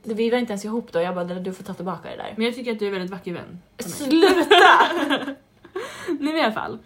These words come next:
Speaker 2: Nej, men att man fick lite mer vänner då.
Speaker 1: Mm.
Speaker 2: Kamratskaper. Eh, men jag var ändå liksom, jag har alltid varit, alltså,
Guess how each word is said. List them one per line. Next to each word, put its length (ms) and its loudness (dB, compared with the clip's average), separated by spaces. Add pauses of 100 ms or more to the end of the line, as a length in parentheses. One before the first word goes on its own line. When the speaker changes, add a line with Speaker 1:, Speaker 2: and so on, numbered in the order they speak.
(400)
Speaker 2:
Nej, 180 -4
men 140 -2
att 100 -4
man 140 -4
fick 160 -8
lite 160 -6
mer 440 -2 (180)
vänner 760 -4 (200)
då. 160 2
Speaker 1:
Mm. 180 2 (340)
Speaker 2:
Kamratskaper. 920 0 (760)
Eh, 100 -8
men 220 -4
jag 100 0
var 80 2
ändå 200 0
liksom, 220 -8
jag 80 -2
har 60 0
alltid 220 -6
varit, 380 -6 (1500)
alltså, 420 -2